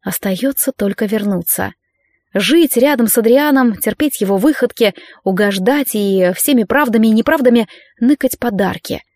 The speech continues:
Если они вообще есть, а то вдруг он брал жену all-inclusive, уже с драгоценностями, чтобы однажды всё продать и заплатить магу, который найдёт способ переправить меня обратно. Ну и ещё спать с мужем,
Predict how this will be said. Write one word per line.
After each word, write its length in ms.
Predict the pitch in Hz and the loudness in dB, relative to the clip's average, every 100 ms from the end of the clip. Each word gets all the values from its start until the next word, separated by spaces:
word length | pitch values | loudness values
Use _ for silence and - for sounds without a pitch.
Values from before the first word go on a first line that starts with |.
| _ | _
Если 340 | 226 277 - | -4 -2 2
они 200 | 302 285 | 4 6
вообще 340 | 294 359 - 233 | 4 2 2 2
есть, 380 | 247 190 - - _ _ | 4 0 -4 -12 _ _
а 80 | - | -6
то 100 | 208 | -4
вдруг 360 | 202 349 - | 0 0 2
он 120 | 277 240 | 2 4
брал 220 | 320 247 | 4 2
жену 260 | 220 339 466 | 2 2 0
all-inclusive, 680 | - 349 415 359 262 190 185 - - _ - | 2 2 2 2 2 4 0 -4 -20 _ 0
уже 240 | 381 262 | 2 2
с 60 | 185 | 2
драгоценностями, 920 | 202 214 - 240 190 - 196 180 - _ _ _ - | 0 0 0 0 -2 -4 -2 -2 -6 _ _ _ -12
чтобы 320 | - 202 226 | -2 2 2
однажды 320 | 240 381 208 | 4 2 0
всё 160 | - 208 | -2 -2
продать 480 | 185 185 269 370 | -2 0 0 2
и 60 | 220 | 0
заплатить 440 | 190 196 196 339 | 0 -2 -2 0
магу, 460 | 220 220 208 202 190 - _ | 0 2 0 0 -2 -4 _
который 340 | - - 254 233 | -6 -2 0 2
найдёт 380 | 240 247 294 | 0 0 -4
способ 400 | - 269 269 190 | -2 -2 -2 -2
переправить 500 | - 185 - 254 202 | -4 -4 -2 -2 -2
меня 240 | 190 196 220 | -4 -2 -2
обратно. 480 | 185 214 - 190 175 _ _ _ | -2 -4 -4 -8 -10 _ _ _
Ну 320 | 196 208 311 370 | -2 2 4 4
и 160 | 339 | 2
ещё 320 | 302 - 269 | 2 0 0
спать 420 | 269 - 220 247 - | 0 -4 -4 -4 -4
с 140 | - | -2
мужем, 480 | 208 190 180 180 | -2 -2 0 0